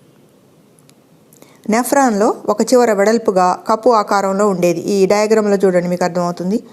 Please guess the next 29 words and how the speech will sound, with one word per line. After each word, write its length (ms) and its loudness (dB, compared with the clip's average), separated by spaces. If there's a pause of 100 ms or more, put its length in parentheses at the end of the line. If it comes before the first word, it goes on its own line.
(180)
ఎల్లో 180 4
కలర్‌లో 400 0
కప్పు 260 -4
లాగుంది 340 0
కదా 140 0
పైన, 380 -2 (500)
అదేంటి? 640 0 (380)
బౌమన్ 460 0
గుళిక, 260 0 (100)
బౌమన్స్ 520 -2
క్యాప్స్యూల్ 640 -2
అంటారు. 400 -6 (920)
బౌమన్ 340 2
గుళికలో 440 2 (120)
డాష్ 340 0
ఉంటుంది. 380 -2
ఆ 60 0
లోపల 340 2
ఏముంటుంది? 480 0
ఆ 80 2
గుళిక 300 0
లోపల 360 0 (160)
రక్తకేశ 500 -2
నాళికా 340 0
గుచ్ఛం, 360 -2 (140)
దాన్నే 220 0
గ్లోమరులస్ 680 0
అని 200 0 (140)
అంటారు. 280 -12